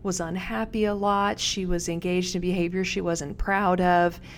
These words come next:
Uh, we were worried about her. She was worried about herself. <laughs> And it's, um, life was just much more of a struggle than it really needed to be. She was, um, often depressed and overwhelmed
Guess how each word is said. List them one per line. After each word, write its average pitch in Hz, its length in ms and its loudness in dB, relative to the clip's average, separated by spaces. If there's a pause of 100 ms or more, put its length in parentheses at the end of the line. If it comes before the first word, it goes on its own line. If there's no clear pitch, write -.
(240)
Uh, 151 380 2
we 196 200 4
were 196 200 4
worried 190 320 4
about 190 300 4
her. 185 340 4
She 190 220 -2
was 196 200 -4
worried 180 300 2
about 170 240 2
herself. 180 720 0
<laughs> - 80 -8
And 185 140 0
it's, 180 280 -4 (480)
um, 170 400 2 (360)
life 214 280 2
was 190 240 0
just - 680 2 (340)
much 214 320 4
more 190 280 4
of 185 160 2
a 185 40 0
struggle 175 600 0
than 175 340 -2
it 170 160 -6
really 175 300 0
needed 165 340 -4
to 175 120 -4
be. 156 300 -4
She 175 320 -4
was, 165 500 0
um, 180 440 -8 (320)
often 165 800 -2
depressed 175 920 8
and 170 380 -8
overwhelmed 165 1000 -2